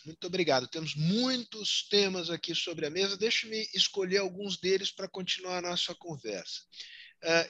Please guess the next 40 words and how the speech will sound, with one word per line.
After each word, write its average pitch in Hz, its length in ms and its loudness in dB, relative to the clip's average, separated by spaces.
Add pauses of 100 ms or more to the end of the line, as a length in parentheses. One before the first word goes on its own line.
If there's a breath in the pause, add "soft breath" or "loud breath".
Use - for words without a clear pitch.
Isabela, 240 420 4
eu 240 60 0
queria 247 280 -2
que - 100 -16
você 233 340 2
nos, 233 400 -4
nos 196 220 -2
falasse 208 420 -2
um 202 60 -12
pouco 254 300 -4
mais 208 280 2
sobre 208 300 2
a, - 20 4
eh, 170 440 -2 (100)
o 190 120 -2
f-, - 260 0 (120)
o 185 60 0
fundo, 233 580 -2 (240)
eh, 165 840 4 (180)
do 208 120 -6
financiamento 196 1120 2
com 185 100 -2
recursos 196 480 -6
dos 190 140 -6
países 165 340 0
desenvolvidos 156 800 -4 (600 loud breath)
para 226 340 6
os 220 120 2
países 190 540 2
em 190 120 -4
desenvolvimento. 180 960 -2 (480 loud breath)
Ah, 160 300 2
você 196 420 4 (140)
resolveu 240 800 4
aqui 240 260 0
uma 254 220 2
dúvida 240 360 -2
que - 140 -2
eu 277 120 -2
tinha. 165 500 0